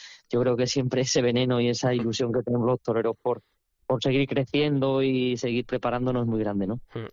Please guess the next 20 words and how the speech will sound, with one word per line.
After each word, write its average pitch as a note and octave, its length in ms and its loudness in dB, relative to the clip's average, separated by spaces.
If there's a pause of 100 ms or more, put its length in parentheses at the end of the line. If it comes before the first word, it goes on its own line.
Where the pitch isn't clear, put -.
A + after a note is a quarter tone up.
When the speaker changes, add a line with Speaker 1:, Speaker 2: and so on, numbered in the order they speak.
Speaker 2:
Has C3+ 120 -6
hablado E3+ 220 0
de D3+ 80 0
Guadalmena. B2 540 -2 (400)
Eh, A#2+ 260 -4
hay C3+ 140 -4
una D3+ 160 0
iniciativa C3 1200 -2
muy B2+ 280 -2
bonita, C3+ 560 -4
hablamos C3 280 -2
la B2 60 -4
semana A#2+ 240 -6
pasada B2 560 -4
aquí A#2+ 220 -8
con, A2+ 800 -8
con A#2 200 -6
el A2+ 200 -6
ganadero A#2+ 400 -4
de, A#2 180 -2